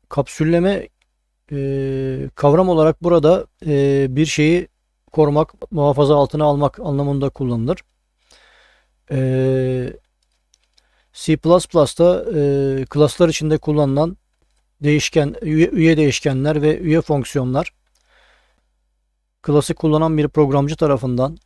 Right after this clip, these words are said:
e, harici skoplarda, e,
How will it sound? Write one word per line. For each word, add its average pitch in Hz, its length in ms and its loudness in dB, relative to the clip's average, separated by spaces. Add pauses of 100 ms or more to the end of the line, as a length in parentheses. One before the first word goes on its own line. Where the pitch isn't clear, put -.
(460)
e, 156 40 -4
harici 143 640 4
skoplarda, 135 760 -2 (500)
e, 135 60 -4